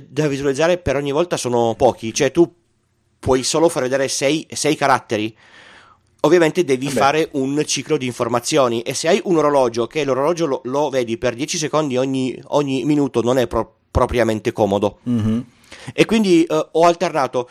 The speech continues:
Speaker 1: orologio, data, oro-, eh, l'oro-, l-, l'orologio, il tempo, poi mi sono fatto una piccola ru-, eh, un, una piccola inter-, in-,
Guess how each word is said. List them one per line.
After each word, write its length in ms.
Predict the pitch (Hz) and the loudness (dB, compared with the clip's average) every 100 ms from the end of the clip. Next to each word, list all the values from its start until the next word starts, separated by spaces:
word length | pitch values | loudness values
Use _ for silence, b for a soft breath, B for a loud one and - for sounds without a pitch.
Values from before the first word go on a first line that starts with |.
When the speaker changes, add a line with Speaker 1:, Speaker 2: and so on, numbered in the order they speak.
| B | B
Speaker 1:
orologio, 500 | 151 170 185 151 151 | -2 2 2 0 0
data, 540 | 175 208 208 240 247 _ b b b _ | 0 0 2 -2 -4 _ b b b _
oro-, 380 | - 170 180 180 _ _ _ | 2 4 4 2 _ _ _
eh, 340 | 143 147 143 135 | -8 -4 -4 -2
l'oro-, 420 | 147 160 170 - _ _ _ _ | 0 2 0 -2 _ _ _ _
l-, 300 | - 156 - | -6 -4 0
l'orologio, 720 | 151 160 180 175 143 135 127 - | 2 4 6 4 4 2 0 -2
il 200 | 135 123 | -12 -4
tempo, 540 | 165 147 143 175 214 b b b | -2 0 0 0 0 b b b
poi 160 | 180 185 | -2 0
mi 80 | |
sono 160 | 170 160 | -2 -4
fatto 320 | 170 175 165 | -4 -2 0
una 420 | 165 170 156 151 147 | 0 2 2 2 -2
piccola 680 | 170 - 160 156 156 147 147 | -6 -4 -2 0 2 0 -2
ru-, 300 | 139 143 - | -6 -10 -10
eh, 380 | 143 139 135 135 | -8 -6 -4 -2
un, 200 | 143 135 - - - - | -4 -6 -12 -20 -20 -6
una 200 | 135 139 | 0 0
piccola 320 | 160 175 156 | 0 2 0
inter-, 320 | 151 151 165 - | 0 -4 -6 -6
in-, 200 | - 151 | -8 -6